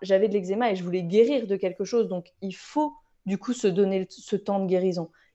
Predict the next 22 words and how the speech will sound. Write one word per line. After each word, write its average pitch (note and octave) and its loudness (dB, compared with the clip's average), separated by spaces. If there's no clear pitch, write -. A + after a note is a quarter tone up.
Et F#3 4
si - -2
je C4 6
me A#3+ 8
donne G#3+ 4
ce G#3+ -2
temps F#3+ -2
de F#3 -4
guérison, F#3 0
ce B3+ 0
temps G3 -2
de F#3 -4
guérison, F3 0
ça A3 2
veut E3+ 2
dire E3+ -4
quoi ? G#3+ 2
C'est G#3 -2
de D#3+ -2
vraiment F#3 -2
complètement G#3 2
supprimer F#3 -6